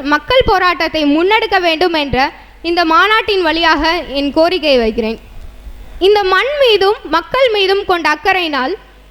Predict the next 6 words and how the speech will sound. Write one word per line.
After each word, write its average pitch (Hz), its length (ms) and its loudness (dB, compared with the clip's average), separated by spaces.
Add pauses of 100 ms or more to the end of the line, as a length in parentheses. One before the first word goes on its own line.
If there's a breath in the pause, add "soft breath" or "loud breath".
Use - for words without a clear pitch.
இயற்கை 480 440 0
விவசாயத்தை 359 680 0
நம்பி 359 420 0 (100)
களமிறங்கி 330 760 -2 (1040)
அவமானங்களை 427 880 2
புறக்கணித்து 349 840 -2